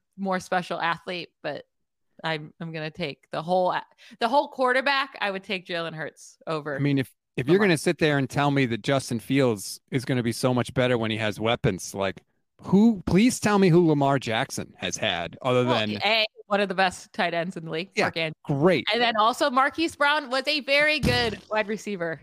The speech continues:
Speaker 2: No, he wasn't.
Speaker 1: Yes,
Speaker 2: He wasn't.
Speaker 1: he is.
Speaker 2: How did he do in Arizona?
Speaker 1: He got hurt immediately.
Speaker 2: Oh,
Speaker 1: He did fan-
Speaker 2: darn.
Speaker 1: What do you mean?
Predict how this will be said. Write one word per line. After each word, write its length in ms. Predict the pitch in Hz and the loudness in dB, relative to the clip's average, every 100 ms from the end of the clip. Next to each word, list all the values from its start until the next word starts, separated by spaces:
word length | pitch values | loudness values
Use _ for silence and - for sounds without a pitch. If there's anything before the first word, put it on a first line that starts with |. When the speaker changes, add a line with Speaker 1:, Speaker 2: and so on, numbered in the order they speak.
| 233 | -2
Speaker 2:
No, 180 | 302 | 4
he 100 | 339 302 | 4 6
wasn't. 580 | 170 185 170 123 107 - | 6 4 4 0 -6 -6
Speaker 1:
Yes, 100 | 233 | 2
Speaker 2:
He 60 | 415 | 6
wasn't. 560 | 403 415 403 370 226 277 370 415 | 6 6 6 4 4 2 2 2
Speaker 1:
he 60 | 285 | 2
is. 380 | 254 220 196 - | 4 2 -2 0
Speaker 2:
How 160 | 247 | 4
did 100 | 302 | 6
he 80 | 320 | 6
do 220 | 330 311 | 6 6
in 60 | 294 | 6
Arizona? 640 | 285 277 254 254 202 107 - _ _ _ _ _ _ - | 4 4 4 4 4 2 -6 _ _ _ _ _ _ -2
Speaker 1:
He 160 | 359 466 | 0 4
got 340 | 480 480 277 | 4 4 4
hurt 400 | 403 539 359 370 | 6 4 4 -2
immediately. 800 | 403 403 381 302 240 220 185 180 _ _ - | -2 0 0 0 2 0 0 -6 _ _ -2
Speaker 2:
Oh, 640 | 196 202 185 170 139 156 151 | 2 4 2 0 0 0 0
Speaker 1:
He 100 | 370 | 2
did 220 | 339 240 | 0 2
fan- 320 | 214 190 294 | 2 4 2
Speaker 2:
darn. 380 | 147 123 101 - | 0 -4 -6 -12
Speaker 1:
What 180 | - 285 | 0 0
do 80 | 359 | 2
you 100 | 381 | -2
mean? 320 | 302 320 240 | -2 -2 -4